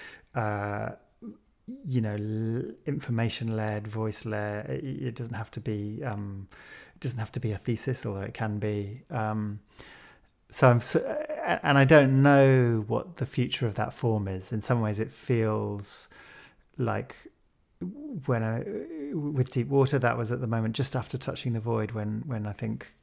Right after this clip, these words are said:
certainly the, the commercial world of film suddenly realised that documentary features were, were sort of possible again, you know, and had an audience, and that was a very exciting time. And on the back of that, lots of,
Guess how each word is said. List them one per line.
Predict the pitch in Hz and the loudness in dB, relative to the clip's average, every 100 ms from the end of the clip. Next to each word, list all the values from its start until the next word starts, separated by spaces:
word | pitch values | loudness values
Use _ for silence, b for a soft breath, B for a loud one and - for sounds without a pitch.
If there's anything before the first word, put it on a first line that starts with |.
| _ - | _ -10
certainly | - 113 110 104 | -2 0 0 -2
the, | 107 104 | -4 -6
the | - | -10
commercial | - 120 123 123 - 107 | 0 4 6 6 2 -4
world | 104 101 98 | -2 -4 -6
of | - | -8
film | - 107 98 98 | -6 -4 -4 -8
suddenly | - 104 104 | -6 -2 0
realised | 107 104 101 | 0 0 -2
that | 127 | -4
documentary | 120 - 110 107 113 - | -6 -4 -2 -2 -4 -8
features | - 131 127 127 107 - | -4 -2 -2 -6 -8 -6
were, | 107 104 147 | -6 -6 -8
were | 117 98 | -10 -8
sort | 120 | -10
of | - | -6
possible | 127 - 107 | -6 -4 -4
again, | 104 98 92 | -4 -8 -10
you | 98 | -10
know, | 101 | -10
and | 95 | -8
had | 101 110 | -6 -2
an | 107 | -2
audience, | 107 104 98 95 - | -2 -4 -8 -10 -12
and | 101 | -12
that | 104 | -10
was | 110 | -10
a | 110 | -10
very | 107 104 | -8 -8
exciting | - - 104 104 | -8 -8 -8 -8
time. | 123 104 101 | -6 -6 -6
And | |
on | 104 | -6
the | 101 | -6
back | 104 - | -8 -6
of | 110 | -6
that, | 101 | -4
lots | 123 - - | -6 -8 -10
of, | 123 | -14